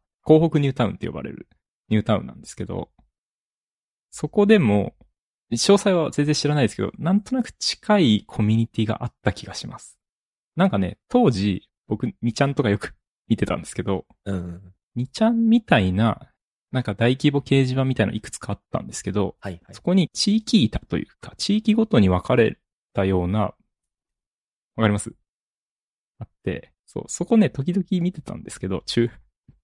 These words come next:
Speaker 1: 中学生ぐらいの時かな。なんかね、そこに主婦のコミュニティがあって、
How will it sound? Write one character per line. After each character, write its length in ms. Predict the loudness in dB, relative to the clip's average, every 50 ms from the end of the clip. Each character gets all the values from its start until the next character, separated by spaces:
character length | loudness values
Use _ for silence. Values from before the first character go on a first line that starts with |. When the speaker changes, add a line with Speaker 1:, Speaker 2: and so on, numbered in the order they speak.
| _ _
Speaker 1:
中 200 | -6 -2 -2 0
学 180 | 2 0 0 2
生 140 | 2 4 4
ぐ 60 | 4
ら 60 | 2
い 20 | 0
の 100 | -2 -4
時 120 | -6 -10
か 60 | -12
な。 180 | -16 -18 -20 _ _ _ _ _ _ _ _ _ _ _
な 100 | 0 0
ん 60 | 2
か 100 | 2 2
ね、 100 | 0 0
そ 160 | -2 -4 -6 -8
こ 200 | -4 -2 -2 0
に 440 | 0 0 0 0 2 0 0 -2 -4 _ _ _ _ _ _ _ _ _ _ _ _ _
主 160 | -4 -2 0
婦 120 | 2 4
の 120 | 4 4 2
コ 120 | 2 0
ミ 120 | 0 2
ュ 20 | 0
ニ 120 | 0 -4 -4
テ 140 | _ -2
ィ 60 | -2 -2
が 240 | -4 -6 -6 -6
あ 60 | -6 -6
っ 80 | -6 _ _ _ _ _
て、 260 | 0 2 2 2 0